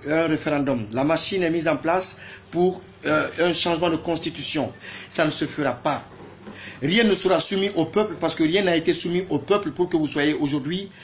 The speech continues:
dans vos fonctions. Si cette constitution n'est pas légitime, c'est que vous n'êtes pas légitime. Si cette constitution aujourd'hui est à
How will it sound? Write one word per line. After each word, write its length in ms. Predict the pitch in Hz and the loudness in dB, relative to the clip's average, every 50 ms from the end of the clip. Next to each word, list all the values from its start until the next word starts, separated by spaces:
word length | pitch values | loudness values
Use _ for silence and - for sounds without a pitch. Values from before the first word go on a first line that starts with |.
| - - - 127 | -20 -20 -12 -4
dans 140 | 143 143 139 | -2 0 0
vos 80 | 139 | 0
fonctions. 420 | 131 - 143 135 - - 143 107 - - - - - - - - - - - - - - - - - - | -2 -2 -2 0 0 0 0 -2 -4 -8 -18 -20 -20 -20 -20 -20 -20 -20 -20 -20 -20 -20 -20 -20 -20 -10
Si 520 | - - - - 247 262 254 - - - - - - - - - | -2 0 2 4 6 6 6 6 4 -2 -12 -20 -20 -20 -20 -12
cette 500 | - - - - - - - - - - - - | -8 -4 0 0 0 0 -2 -10 -14 -16 -12 -2
constitution 640 | - 196 190 190 185 - - - - - 190 185 165 | 0 0 0 0 -4 -6 -4 -2 -2 2 2 2 2
n'est 80 | 147 | 0
pas 160 | 131 - 147 | -2 0 -2
légitime, 480 | 131 127 127 120 117 - - 202 220 190 | 0 0 -2 -4 -6 -6 -4 -4 -4 -2
c'est 180 | - 180 165 - | -2 -4 -2 0
que 60 | 160 | 0
vous 220 | 131 117 127 190 | -2 0 0 -2
n'êtes 160 | 202 175 - | -2 -2 0
pas 80 | - 160 | 0 -2
légitime. 420 | 139 131 120 120 113 - 127 113 - - - - - - - - - - - - - - - - - - | -2 0 -4 -6 -6 -6 -8 -8 -8 -8 -8 -8 -8 -8 -10 -12 -16 -18 -20 -20 -20 -18 -18 -18 -12 -4
Si 240 | - - - 285 262 | 0 4 4 6 4
cette 220 | - 233 233 - | 4 2 0 2
constitution 760 | - 196 185 185 - 180 - 175 151 - - 214 196 - 160 | 2 2 2 2 2 -2 -4 -4 0 2 2 2 2 2 0
aujourd'hui 500 | 151 143 156 139 147 175 175 156 127 120 - - - - - - - | 0 0 0 0 0 -2 -2 -2 -2 -4 -8 -14 -16 -16 -16 -10 0
est 200 | - 180 180 - | 0 0 2 2
à 360 | 165 147 139 120 113 - - | 0 2 2 0 -2 -6 -14